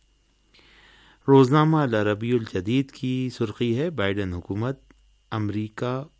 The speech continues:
و فلسطین کے تعلقات کے اعادے کے منصوبے پر غور کر رہی ہے۔ سامعین، روزنامہ کیہان کی سرخی ہے، گزرنے والے سال پر ایک نظر۔ اخبار لکھتا ہے کہ اگر تیرہ سو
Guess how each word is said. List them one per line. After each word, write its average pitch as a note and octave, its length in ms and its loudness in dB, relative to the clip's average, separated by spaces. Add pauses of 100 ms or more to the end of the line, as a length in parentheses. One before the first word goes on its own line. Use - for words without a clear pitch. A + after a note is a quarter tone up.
و G#2 80 -4
فلسطین F#2+ 600 -6
کے A2 140 -8
تعلقات F2+ 720 -8
کے F2 240 -6
اعادے F2+ 260 -8
کے G#2 220 -10
منصوبے F#2+ 580 -10
پر E2+ 180 -14 (220)
غور G#2 340 -6
کر D#2+ 140 -14
رہی E2 280 -10
ہے۔ - 260 -14 (1120)
سامعین، F3+ 340 4 (240)
روزنامہ C3+ 480 2 (240)
کیہان C3+ 600 0
کی A2+ 460 -4
سرخی G2 460 -6
ہے، C3 160 -4
گزرنے A#2 600 -2
والے G#2 320 -2
سال G2+ 340 -6
پر G2 280 -6 (120)
ایک G2+ 240 -8
نظر۔ F2 280 -10 (1000)
اخبار C3 300 4
لکھتا D3 340 2
ہے F3 140 2
کہ D3+ 340 0 (320)
اگر A2 280 0 (500)
تیرہ B2+ 300 2
سو B2 340 -4